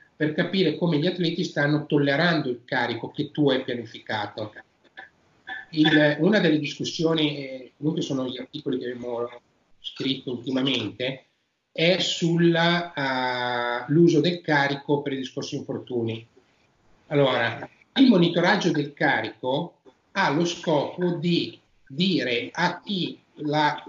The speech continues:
pianificato, l'allenatore preparatore, se quello che lui aveva in testa è stato fatto. Quello è lo scopo.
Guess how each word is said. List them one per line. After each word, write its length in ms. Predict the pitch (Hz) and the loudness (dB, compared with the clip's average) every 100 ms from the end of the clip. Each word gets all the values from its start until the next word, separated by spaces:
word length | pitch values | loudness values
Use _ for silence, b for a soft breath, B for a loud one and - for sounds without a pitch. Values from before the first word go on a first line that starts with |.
| - | -6
pianificato, 960 | 147 143 143 127 127 123 107 - 143 | -2 -2 -4 -10 -10 -6 -4 -4 -4
l'allenatore 640 | 147 120 120 117 - 135 135 | -4 -4 -4 -6 -6 -6 -6
preparatore, 640 | - - 127 131 120 104 | -10 -10 -8 -6 -6 -6
se 240 | 110 - - | -6 -6 0
quello 260 | 220 185 | 2 4
che 140 | - 147 | 2 4
lui 160 | 165 | 4
aveva 240 | 156 135 139 | 4 2 -2
in 160 | 127 | -6
testa 600 | - 107 - - 143 170 - - | -10 -10 -10 -6 -6 -6 -12 -20
è 100 | - | -10
stato 360 | 190 - 175 180 | -8 -4 -4 -4
fatto. 640 | - 120 101 - 110 113 - _ _ - _ _ - _ _ _ _ | -4 -4 -4 -4 -6 -8 -12 _ _ -20 _ _ -20 _ _ _ _
Quello 520 | - 226 180 147 131 | 2 4 4 2 0
è 120 | 127 120 | -2 -4
lo 120 | 120 | -4
scopo. 640 | - 135 113 113 117 - | -6 -4 -4 -4 -8 -8